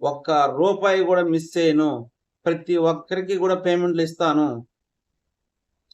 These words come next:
అది ఎన్ని రోజులు కూడా కానీ మీకు అమౌంట్ అనేది ఇస్తాను అన్నారు. ఎంత కష్టం కూడా రాని, ఎంత నష్టం కూడా రాని, నేను నష్టపోయినా ఓకే, మీరు నష్టపోయేదానికి వదలను అనేసి ఎప్పుడో చెప్పారు,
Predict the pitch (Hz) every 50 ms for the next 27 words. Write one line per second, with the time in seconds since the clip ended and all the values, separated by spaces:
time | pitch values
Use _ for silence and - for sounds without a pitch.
0 | - - 143 151 147 156 160 165 180 180 175 175 175 165 151 143 170 190 190 185
1 | 185 175 180 180 180 160 170 165 160 160 156 147 123 131 143 156 156 151 175 190
2 | 156 135 147 151 160 160 156 156 147 147 147 147 160 190 180 151 147 - - 151
3 | 147 147 143 135 131 120 113 110 - _ _ _ _ _ _ _ _ _ _ _
4 | _ _ _ _ _ _ - - 147 165 175 170 170 185 175 175 170 160 160 160
5 | - - 185 185 185 185 185 185 185 175 170 165 156 156 160 156 160 160 151 175
6 | 160 151 151 151 151 - - 180 175 175 175 170 160 156 156 156 160 156 147 117
7 | - _ _ - - _ _ - 139 143 156 170 185 190 185 175 165 165 165 -
8 | 190 170 180 190 190 196 202 196 185 180 - - _ _ _ - - 156 165 170
9 | 165 165 180 170 160 143 143 143 160 175 175 175 165 165 160 160 160 175 160 170
10 | 185 185 165 175 170 170 160 165 170 151 147 151 160 156 156 151 151 151 143 123
11 | 117 - _ _ _ _ _ _ _ _ _ _ _ _ _ _ - - 143 147
12 | 160 165 160 156 160 214 233 214 160 151 160 170 170 170 - _ - 214 226 233
13 | 226 208 202 180 - - 170 143 127